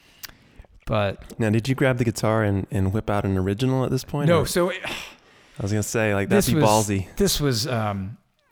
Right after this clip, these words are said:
Speaker 1: it was an interesting situation. It was me, my friend Stefan, and his dad, 'cause the three of us play, and there was only one guitar, 'cause, like, we didn't plan, 'cause I,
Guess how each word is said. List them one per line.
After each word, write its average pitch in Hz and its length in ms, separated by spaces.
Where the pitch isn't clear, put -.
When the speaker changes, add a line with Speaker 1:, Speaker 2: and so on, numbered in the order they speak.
Speaker 1:
it 160 100
was 135 160
an 139 60
interesting 127 460
situation. 104 720
It 143 80
was 139 180
me, 190 440
my 131 120
friend 160 260
Stefan, 135 360
and 120 140
his 131 200
dad, 101 420
'cause 113 100
the 104 60
three 147 200
of 135 100
us 113 120
play, 107 420
and 117 100
there 117 60
was 127 100
only 147 140
one 127 300
guitar, 98 540
'cause, 113 140
like, 107 120
we 120 80
didn't 123 260
plan, 123 300
'cause 135 120
I, 151 240